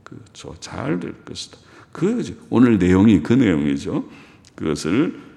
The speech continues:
말씀했습니다. 그것은 귀하고 복된 그런 성경의 진리죠.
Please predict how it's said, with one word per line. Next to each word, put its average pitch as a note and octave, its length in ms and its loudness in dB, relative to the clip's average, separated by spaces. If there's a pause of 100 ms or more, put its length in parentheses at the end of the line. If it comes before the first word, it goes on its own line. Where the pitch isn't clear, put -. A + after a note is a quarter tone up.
(120)
말씀했습니다. E2 1160 -8 (380)
그것은 D#3+ 520 -4 (300)
귀하고 A#2+ 480 -4
복된 A#2 600 -4
그런 C#3+ 300 -2
성경의 G2+ 720 -2
진리죠. - 640 -10